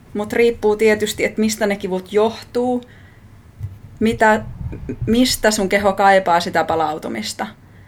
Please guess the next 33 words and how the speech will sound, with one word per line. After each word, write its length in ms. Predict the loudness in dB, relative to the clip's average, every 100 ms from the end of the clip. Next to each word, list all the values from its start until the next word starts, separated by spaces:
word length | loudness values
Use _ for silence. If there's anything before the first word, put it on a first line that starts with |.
| -20 -4
Et 380 | 0 0 -2 -10
jos 320 | -2 0 0 0
sulla 180 | 4
on 80 | 4
vaikka, 580 | 6 4 2 2 2 0 -10 -20 -14
sä 160 | -2 0
oot 160 | 2
tehnyt 420 | 2 2 4 0 -2 -10 -20 -20 -20 -20 -20 -2
kovan 320 | 4 4 4
treenijakson, 720 | 4 4 4 4 2 0 -6
sulla 160 | -2 0
on 20 |
ollut 120 | 2
vaikka 240 | 0 0 -2
viikko 320 | -2 -2 -4
kovaa 320 | 0 4 2
treeniä 680 | 2 2 4 4 0 0 0
ja 80 | -2 -6 -18 -20 -20 -16 -6
sit 200 | -4 0
alkaa 400 | 0 2 0 0 -2
lihakset 460 | 0 2 2 0 0
olla 180 | 0
jumissa 540 | 2 2 2 0 -2 -2
ja 120 | 0
näin, 220 | 2 2
niin 160 | 0 -4 -4
kyllä 160 | -2
meidän 220 | 0 0
keho 240 | 0 0 0
kaipaa 380 | 2 2 0 -4
sitä 140 | 0
kehohuoltoa 720 | 0 2 0 0 0 -2 -4
ja 140 | -4